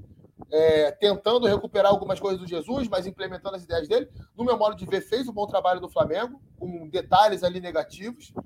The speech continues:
Não acho que o trabalho dele no Flamengo foi ruim, não, mas também teve essa questão de gestão de grupo. Aí será que é o, o problema do treinador? Ou será que não é do ambiente do clube? Será que não é dos jogadores que são excessivamente mimados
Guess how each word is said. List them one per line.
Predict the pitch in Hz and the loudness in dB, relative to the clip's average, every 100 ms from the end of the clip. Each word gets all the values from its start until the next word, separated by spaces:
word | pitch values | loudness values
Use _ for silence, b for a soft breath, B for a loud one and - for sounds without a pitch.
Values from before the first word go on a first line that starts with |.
| - | -6
Não | 175 | 2
acho | 196 220 | 2 0
que | |
o | |
trabalho | 220 202 190 | -2 0 0
dele | 185 | -2
no | |
Flamengo | - 175 185 | -8 -10 -10
foi | 180 | -8
ruim, | 160 170 165 | -8 -8 -6
não, | 156 202 - b b - | -4 -4 -8 b b -2
mas | 226 214 - - | 0 0 -4 0
também | 180 170 185 | 0 2 0
teve | 180 220 | 0 -4
essa | 214 | -4
questão | 220 226 220 | -8 -6 -8
de | 214 | -8
gestão | 220 226 | -8 -8
de | 233 | -8
grupo. | 269 233 - b b - | -2 -2 -4 b b 2
Aí | 190 | 2
será | - 202 262 | 8 8 8
que | 285 | 6
é | 240 | 6
o, | 196 | 6
o | - 165 | 4 0
problema | 180 190 202 | 2 4 4
do | 180 | 2
treinador? | 180 180 139 233 156 - - - - - - | 0 0 6 8 6 2 -8 -8 -8 -12 -2
Ou | 185 | 0
será | 170 202 | 8 8
que | 202 | 8
não | 208 | 2
é | 202 | 2
do | 202 | 2
ambiente | 190 196 196 - | 0 -2 -2 -6
do | |
clube? | - 196 175 - - - - - | -6 -2 -2 -4 -18 -20 -18 -18
Será | - 170 185 | 0 4 4
que | 190 | 4
não | 202 196 | 2 4
é | 208 | 4
dos | 208 | 2
jogadores | 202 190 165 202 208 | 0 2 2 0 -2
que | - | -8
são | - 202 | -6 0
excessivamente | 196 226 220 202 208 190 196 202 196 | 2 2 -2 -8 -4 -4 -4 -8 -10
mimados | 190 175 208 233 247 - | -2 4 4 4 -2 -6